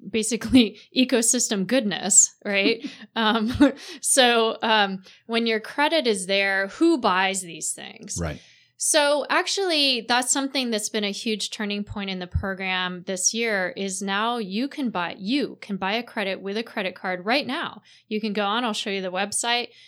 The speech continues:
Speaker 1: You can put it as fourteen dollars for one credit. You get
Speaker 2: Wow.
Speaker 1: a credit certificate. You get a t-shirt.
Speaker 2: Wow, I love a t-shirt.
Speaker 1: Yeah, everybody loves t-shirts.
Speaker 2: Well, we'll definitely put that link in the, uh, in the liner notes.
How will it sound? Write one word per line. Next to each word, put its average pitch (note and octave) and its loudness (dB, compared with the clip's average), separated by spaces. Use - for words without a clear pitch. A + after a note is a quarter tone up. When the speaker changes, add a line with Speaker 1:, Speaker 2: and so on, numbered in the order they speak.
Speaker 1:
You G3+ -6
can G3+ -4
put G#3+ 2
it A3+ 2
as G#3+ -2
fourteen A3 -4
dollars G3+ -2
for G3+ -6
one F3+ -10
credit. B3+ -4
You G3+ -2
get G#3 2
Speaker 2:
Wow. G3 2
Speaker 1:
a - 0
credit G3 -4
certificate. C4+ -2
You G3+ -4
get A3+ 2
a B3+ 0
t-shirt. C4 -2
Speaker 2:
Wow, C3+ 0
I F#2+ -6
love F3 -2
a - -4
t-shirt. E2+ -10
Speaker 1:
Yeah, F#4 8
everybody A#4 8
loves A#3+ 4
t-shirts. B3 2
Speaker 2:
Well, A#2 2
we'll A2 2
definitely A#2+ 4
put B2+ 2
that C3 0
link F#2+ 0
in G#2+ 2
the, A#2 -2
uh, A#2+ -4
in B2 -2
the A#2+ -2
liner G3 4
notes. A#4+ 8